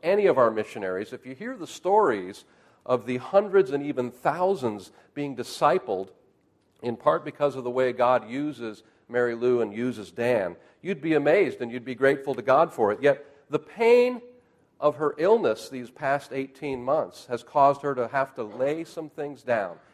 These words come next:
even seasons of ministry.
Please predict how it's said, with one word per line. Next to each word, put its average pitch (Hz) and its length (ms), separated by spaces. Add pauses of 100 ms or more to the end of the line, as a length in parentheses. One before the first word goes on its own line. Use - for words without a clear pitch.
(120)
even 175 440 (100)
seasons 110 840 (440)
of 104 160
ministry. 107 680